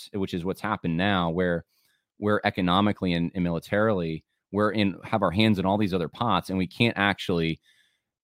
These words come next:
uh, attend to the basic responsibilities that all nations, uh, need to be attending to. So,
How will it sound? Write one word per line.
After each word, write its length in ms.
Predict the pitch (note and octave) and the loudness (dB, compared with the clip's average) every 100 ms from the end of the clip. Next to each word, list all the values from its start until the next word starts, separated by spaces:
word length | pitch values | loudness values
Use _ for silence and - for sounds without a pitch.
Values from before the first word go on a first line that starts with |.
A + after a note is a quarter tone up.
| _ - | _ -18
uh, 180 | - - - _ _ G2+ | -16 -16 -20 _ _ -6
attend 400 | - A2 B2 A2 | -2 2 2 2
to 440 | G#2 F2+ E2+ D#2+ - | 0 2 0 -4 -4
the 80 | F#2+ | 0
basic 340 | G2 G2 - | 2 0 -4
responsibilities 920 | F2+ - F2 E2 E2 E2+ F2 E2 E2 | -6 -6 -6 -6 -6 -4 -2 -4 -6
that 80 | E2+ | -4
all 180 | E2 F2 | -2 -2
nations, 720 | D#2+ D#2 - D2+ D2 - - - | -2 -4 -6 -8 -10 -14 -16 -12
uh, 140 | D2+ D#2 | -8 -4
need 240 | E2 D2+ | -4 -4
to 80 | D#2 | -6
be 180 | D2 D2 | -4 -4
attending 340 | D#2 D2 C#2+ | -2 -2 -2
to. 160 | - - | -4 4
So, 260 | G2+ F2 | 6 6